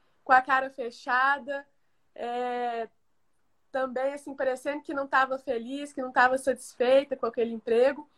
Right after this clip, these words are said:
E aí ele sorriu pra ela, cha-, falou, chamou ela pelo nome,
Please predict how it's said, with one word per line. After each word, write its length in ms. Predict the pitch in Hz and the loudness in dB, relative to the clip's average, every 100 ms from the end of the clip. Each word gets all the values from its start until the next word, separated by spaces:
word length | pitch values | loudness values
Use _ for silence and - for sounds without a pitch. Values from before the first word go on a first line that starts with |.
| _ _ _ _ - | _ _ _ _ -4
E 60 | 330 | 0
aí 160 | 359 | 2
ele 260 | 349 381 - _ _ _ | 2 0 -2 _ _ _
sorriu 580 | - 339 339 302 320 392 | -2 4 4 2 -4 -2
pra 260 | 349 254 | 2 2
ela, 300 | 233 254 294 | 2 0 -4
cha-, 280 | 294 320 - _ | -6 -6 -6 _
falou, 460 | 277 262 262 - | 0 0 0 -8
chamou 340 | 233 - 247 294 | -12 -12 -4 -2
ela 240 | 277 277 | -2 -4
pelo 280 | 277 269 262 | -6 -8 -8
nome, 560 | 233 226 254 302 320 | -8 -6 -6 -6 -12